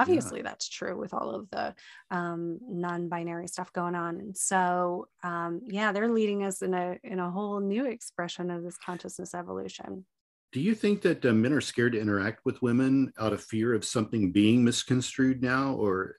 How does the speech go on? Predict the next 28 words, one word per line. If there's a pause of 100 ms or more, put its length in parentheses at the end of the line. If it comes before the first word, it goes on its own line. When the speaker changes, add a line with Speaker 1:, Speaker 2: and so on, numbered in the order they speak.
(120)
Speaker 1:
i-,
in
Speaker 2:
Oh,
Speaker 1:
particular,
Speaker 2:
yeah.
Speaker 1:
maybe
with,
Speaker 2:
I
think
Speaker 1:
like,
Speaker 2:
that's
often.
Speaker 1:
relationships?
Can't,
you
can't
Speaker 2:
Yeah.
Speaker 1:
flirt
with
someone
or
court
them
like
you
could
before
because